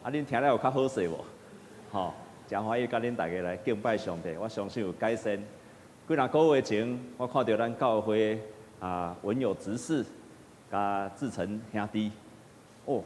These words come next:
到暗时，拜六暗时十一点外，我想讲奇怪，门哪还袂关，搁来看，因搁伫遐咧牵线，咧改善咱遮的音响。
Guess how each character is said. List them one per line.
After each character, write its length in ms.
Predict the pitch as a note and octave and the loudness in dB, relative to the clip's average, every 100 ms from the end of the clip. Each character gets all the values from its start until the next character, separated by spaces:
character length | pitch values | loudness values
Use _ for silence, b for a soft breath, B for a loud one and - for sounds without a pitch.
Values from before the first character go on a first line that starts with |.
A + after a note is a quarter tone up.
| - - - | -8 -12 -2
到 100 | D#3+ | -2
暗 280 | F3+ E3+ | 0 -4
时， 260 | C#3 A#2 B2+ D#3 | -4 -4 -2 -2
拜 160 | D#3+ | -2
六 80 | C#3 | 0
暗 260 | C#3+ D#3+ B2 | -2 -4 -4
时 160 | A#2 | -4
十 180 | A2+ B2+ | -4 -4
一 20 | |
点 320 | D#3+ F3+ F3 D3 | -4 -4 -2 0
外， 180 | D3 D3+ | 0 -2
我 80 | F3 | -6
想 160 | E3+ C3 | -6 -2
讲 220 | E3+ E3+ | -2 0
奇 100 | C3+ | 0
怪， 140 | C3+ | 2
门 180 | A#2 C3 | 2 0
哪 80 | D#3 | 0
还 100 | D#3 | 2
袂 120 | A#2 | 0
关， 320 | - C3+ C#3 C#3+ B B - - | 0 0 -2 -4 B B -12 0
搁 100 | F#3 | 4
来 160 | C#3 | 4
看， 260 | C#3+ D3 A#2+ G#2 - | 4 2 0 -2 -6
因 160 | C3 B2 | -2 2
搁 140 | C3 | 2
伫 60 | A2 | 4
遐 180 | G#2+ A#2 | 2 4
咧 180 | A#2+ A#2+ | 0 0
牵 220 | A2+ G2 G2 | -4 -4 -4
线， 380 | - F2+ D#2+ | -4 -2 -2
咧 120 | F2 G2 | -4 -4
改 140 | A2 G#2+ G#2 - - | 0 0 0 -6 -8
善 220 | F2 F2 | -6 -4
咱 180 | F2 G2 | -4 -6
遮 120 | G#2 G#2 | -4 -4
的 240 | F#2 E2+ - | -2 -4 -4
音 200 | F#2+ F2 | -6 -4
响。 160 | C3+ | 0